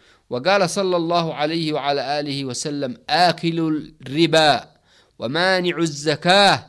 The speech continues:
حرباي في الدنيا والآخرة". آمنا بالله. ستح-، سيحاربك رسول الله. هل تستطيع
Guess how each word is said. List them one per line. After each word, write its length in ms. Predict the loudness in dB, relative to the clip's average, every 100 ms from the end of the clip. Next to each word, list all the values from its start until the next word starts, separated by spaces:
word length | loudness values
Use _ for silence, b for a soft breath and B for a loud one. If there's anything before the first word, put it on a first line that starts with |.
| b b b
حرباي 800 | -14 0 0 2 2 4 4 2
في 80 | -2
الدنيا 680 | -12 -8 -6 -4 -4 -6 -8
والآخرة". 640 | -4 -4 -4 -8 -10 -16 -18 _ _ -6
آمنا 400 | -4 -2 -4 -6
بالله. 500 | -12 -14 -16 -18 _ _ _ _ _ -14
ستح-، 480 | -14 -12 -14 -12
سيحاربك 720 | -8 -6 -2 0 0 0 -2 -2
رسول 440 | -2 -4 -6 -6
الله. 320 | -6 -8 -10 -14 _ _ _ _ _
هل 140 | -12
تستطيع 600 | -8 -8 -6 0 4 4